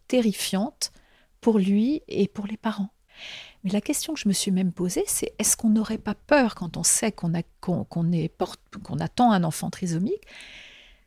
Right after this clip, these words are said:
c'est de le faire naître dans une société pareille, finalement, qui, qui, qui a peur, qui ne sait pas faire, qui ne veut surtout pas faire,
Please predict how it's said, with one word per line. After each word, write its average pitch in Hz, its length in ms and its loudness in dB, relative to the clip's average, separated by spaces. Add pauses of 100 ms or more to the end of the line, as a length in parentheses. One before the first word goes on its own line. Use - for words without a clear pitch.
(300)
c'est - 260 6
de 214 120 8
le 202 100 6
faire 214 280 2
naître 311 320 0
dans 208 100 4
une 190 160 2
société - 460 0
pareille, 320 460 0 (180)
finalement, 233 680 4 (1120)
qui, - 160 -18
qui, 160 520 -8
qui - 100 -8
a - 60 -12
peur, 370 480 0 (100)
qui 196 100 0
ne 190 60 4
sait - 160 2
pas 190 140 -2
faire, 370 360 2
qui - 120 2
ne 180 80 8
veut 202 280 4
surtout - 340 -4
pas 151 120 -6
faire, 330 340 -4